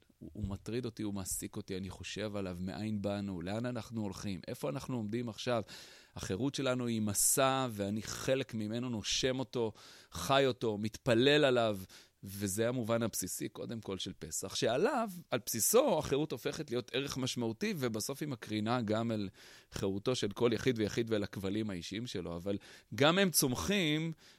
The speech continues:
מתוך הזיקה הלאומית, ולפעמים יש בזה התנגשויות, בוא,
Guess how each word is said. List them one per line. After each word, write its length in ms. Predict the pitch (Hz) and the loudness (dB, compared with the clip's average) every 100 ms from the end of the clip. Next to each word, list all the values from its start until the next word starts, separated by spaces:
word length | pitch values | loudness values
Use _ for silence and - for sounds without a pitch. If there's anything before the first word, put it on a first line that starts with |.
| - | -10
מתוך 480 | 110 - 120 127 - | -10 0 4 4 4
הזיקה 720 | 113 107 101 98 110 - 143 | 2 2 0 -2 -4 4 8
הלאומית, 580 | 143 127 113 110 202 - - | 8 8 6 4 0 0 -14
ולפעמים 1300 | 95 98 98 95 101 104 - - - 90 - 113 160 | -12 -10 -10 -4 -2 -2 -4 -16 -16 -8 -4 -2 -2
יש 140 | 170 | -4
בזה 160 | 165 165 | -4 -4
התנגשויות, 600 | 156 139 - - 131 - | -4 -6 -4 0 0 -2
בוא, 240 | 90 101 | -8 -8